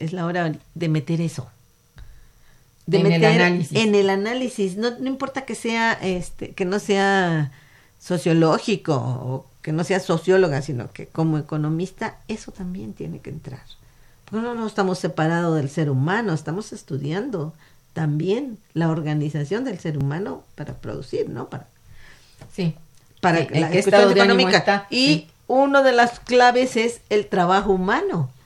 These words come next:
Speaker 2: Sí.
Speaker 1: ¿Y cómo está el trabajo humano? Son seres humanos los que están haciéndolo y cómo, como
Speaker 2: Ujú.
Speaker 1: decía, bueno, Marx, digamos, cómo están, cómo viven alienados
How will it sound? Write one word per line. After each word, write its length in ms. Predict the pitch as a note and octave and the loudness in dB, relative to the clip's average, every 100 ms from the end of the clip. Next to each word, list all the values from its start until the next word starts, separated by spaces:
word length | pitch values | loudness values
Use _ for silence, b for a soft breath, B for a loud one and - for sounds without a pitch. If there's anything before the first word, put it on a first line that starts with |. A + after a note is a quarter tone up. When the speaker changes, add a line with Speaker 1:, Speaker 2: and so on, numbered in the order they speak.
| - | -20
Speaker 2:
Sí. 240 | - E3+ E3 | -8 -4 -4
Speaker 1:
¿Y 80 | - | 0
cómo 360 | G#3 G#3 A#3 | 4 6 6
está 200 | B3 A#3+ | 0 0
el 100 | A#3 | -2
trabajo 380 | A3+ A3 G#3 G#3 | -2 -4 -4 -2
humano? 420 | G#3+ G#3 G3+ D#3+ C#3 | -2 0 0 0 -2
Son 240 | F3 G3+ | -2 -2
seres 280 | B3 B3 C4 | -2 -4 -6
humanos 300 | D4 E4 E4+ | -8 -6 -6
los 160 | C4+ - | -8 -8
que 80 | F#3+ | -8
están 260 | - F#3+ | -6 -6
haciéndolo 640 | F3+ - F3+ E3 F#3 G#3 G#3+ | -6 -6 -4 -4 -2 -4 -4
y 140 | F3+ E3 | -8 -8
cómo, 720 | - D#3 D3+ E3 G#3 B3 - b b b b b b _ _ _ _ - b - _ _ _ _ _ _ _ _ | -4 -2 0 -2 -4 -6 -8 b b b b b b _ _ _ _ -20 b -20 _ _ _ _ _ _ _ _
como 220 | - E3 | -6 0
Speaker 2:
Ujú. 80 | E3 | 0
Speaker 1:
decía, 560 | D#3+ D#3+ F3+ F3+ G3 A3+ | 0 -2 -2 0 0 0
bueno, 560 | F#3 E3+ F3 F3 D#3 D3 - | -2 0 0 0 -2 -4 -8
Marx, 320 | C3 D3+ F#3+ - - | -6 -4 -4 -8 -10
digamos, 480 | F3+ F#3 G#3+ - - b b _ _ | -8 -6 -6 -10 -16 b b _ _
cómo 280 | - G#3+ B3 | -8 -4 -4
están, 340 | B3 - A#3 - | -4 -4 -4 -4
cómo 380 | - A3+ A#3+ A#3 | -8 -4 -2 -2
viven 380 | B3+ B3+ C4 B3+ | -4 -2 -2 2
alienados 1000 | A3+ G#3 G3 F#3 G3+ F#3 C#3+ - - - | 2 4 4 4 4 4 2 -4 -12 -18